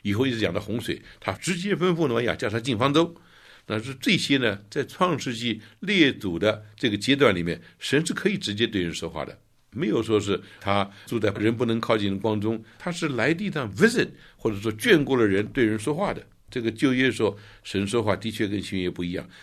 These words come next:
今天神不会自动的向人显现，也不会这么平常中间就忽然神对他说话了。我们如果听见这话呢，这个样见证反而叫人害怕，到底怎么回事啊？这是因为人犯罪的缘故，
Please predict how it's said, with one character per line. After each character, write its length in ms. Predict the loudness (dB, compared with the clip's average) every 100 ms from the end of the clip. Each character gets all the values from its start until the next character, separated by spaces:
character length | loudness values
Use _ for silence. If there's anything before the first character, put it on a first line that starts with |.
| -12
今 160 | -8 -4
天 100 | -2
神 220 | -2 -4
不 100 | -2
会 140 | -4
自 180 | -2 -4
动 160 | -4 -6
的 80 | -4
向 160 | -4
人 140 | -2 -4
显 180 | -4
现， 300 | -2 -2 -2 -6 -20 _
也 160 | -10
不 160 | -8 -2
会 100 | -2
这 120 | -2
么 120 | -4 -6 -16 -20 -14
平 200 | -6 -2
常 220 | 0 0
中 100 | 0
间 200 | 2 2
就 100 | 0
忽 160 | 0 2
然 160 | 2
神 260 | 2 -2 0
对 120 | 0
他 120 | 0
说 160 | 0 -2
话 220 | -2 -4
了。 100 | -4 -12 -20 _
我 140 | -4 -2
们 100 | 0
如 80 |
果 80 | -2
听 180 | -2 0
见 140 | 0
这 100 | 2
话 160 | 2 2
呢， 140 | 0 -6 -20 -12
这 100 | -2
个 80 | 2
样 140 | 2 4
见 180 | 2
证 160 | 2 -2
反 140 | -2
而 40 | -2
叫 140 | 2
人 140 | 2 4
害 160 | 0
怕， 200 | 0 -6 -8 _
到 140 | 0
底 100 | 2
怎 120 | -2
么 40 | -6
回 160 | -6
事 220 | -6 -4 -4
啊？ 80 | -6 -16 -8
这 80 |
是 120 | -4 -2
因 120 | -2
为 80 | -2
人 240 | -4 -6
犯 240 | -6 -4
罪 120 | -2 -2
的 60 |
缘 180 | -2 -4
故， 220 | -4 -4